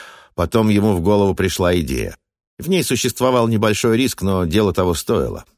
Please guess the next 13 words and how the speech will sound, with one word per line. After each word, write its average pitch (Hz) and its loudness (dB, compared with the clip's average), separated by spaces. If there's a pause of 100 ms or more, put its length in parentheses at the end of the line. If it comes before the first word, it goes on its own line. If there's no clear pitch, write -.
(120)
если 71 -4
бы 69 -2
ему 73 -4 (100)
все - -6
удалось. 65 -4 (460)
Он 107 0
повернулся 95 0
медленно 87 0
к - -14
четырехклассникам 95 -2
и - -8
членам 80 -2
совета. 62 -6